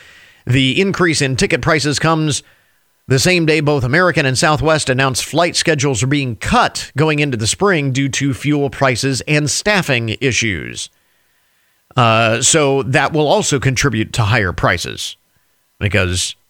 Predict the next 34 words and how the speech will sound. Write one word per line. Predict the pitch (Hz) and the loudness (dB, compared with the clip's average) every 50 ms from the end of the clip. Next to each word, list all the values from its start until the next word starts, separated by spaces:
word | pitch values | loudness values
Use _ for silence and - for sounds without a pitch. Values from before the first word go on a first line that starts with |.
| _ _ _ _ _ _ - | _ _ _ _ _ _ -8
uh, | 95 95 | -6 -4
we're | 104 117 | -4 -2
getting | 123 139 139 135 135 | 0 0 0 0 0
into | 135 131 120 - 131 | 0 0 0 0 0
the | 120 123 120 | 0 0 -2
spring | 110 - - 147 143 135 | -2 0 0 0 0 0
and | 127 120 | 0 0
summer | - 151 139 135 131 127 120 107 - _ _ _ _ _ _ _ - | 0 0 2 2 2 0 0 -2 -6 _ _ _ _ _ _ _ -6
travel | - - 165 160 165 156 156 143 | -2 0 0 2 2 2 0 0
season, | - - 170 175 160 160 202 208 185 | 0 0 0 0 0 0 -2 -2 -4
higher | 123 - - 135 147 151 151 147 | -4 -2 0 0 2 2 0 0
demand, | 135 139 139 147 165 180 196 208 214 185 - _ _ _ _ _ _ _ _ | 0 0 2 2 2 2 2 0 -2 -4 -6 _ _ _ _ _ _ _ _
fewer | _ - - - 180 160 151 151 139 | _ -6 -2 0 0 2 2 0 0
seats. | - - - 208 226 226 - - - - - - - _ _ _ | 0 0 0 0 -2 -2 -4 -4 -4 -4 -6 -8 -12 _ _ _
They're | - - - 127 | -8 -2 -2 0
gonna | 131 143 143 139 | 0 2 0 2
go | 139 170 190 | 2 0 0
for | 165 - 139 123 | 0 -2 -2 -2
more. | 117 101 104 110 123 139 | -2 0 0 2 2 0
And, | 127 117 | 0 -2
of | 98 | -2
course, | - 127 120 113 - - - | -2 0 0 0 -2 -4 -6
higher, | - - 131 131 131 127 123 120 101 - - _ _ _ _ _ _ _ _ _ - - | -4 -2 0 2 2 2 0 -2 -4 -6 -12 _ _ _ _ _ _ _ _ _ -6 -2
uh, | - 117 110 107 | 0 2 2 2
jet | 117 120 113 143 127 - | 2 2 2 0 0 0
fuel | - 165 170 147 | 0 0 0 0
prices | - 135 127 120 - 98 98 95 | 2 0 0 2 0 0 -2 -4
playing | - - 135 131 123 117 110 107 | -4 -2 0 0 2 0 0 -2
into | - - 143 127 123 113 - 113 104 | -2 -2 -2 -2 -2 -2 -2 -2 0
that. | 95 95 87 104 135 143 143 | 0 0 0 0 0 0 0
Delta | 135 165 196 180 - 165 | 2 2 2 2 0 0
recorded | 143 135 135 - 160 165 151 139 139 127 127 | 0 0 0 0 0 0 0 0 -2 -2 -2
the | 127 131 123 120 104 - - _ _ _ - | -2 0 0 -2 -4 -6 -10 _ _ _ -10
highest | - - 160 208 254 269 262 247 - - - | -4 0 0 2 2 2 0 0 -2 -4 -10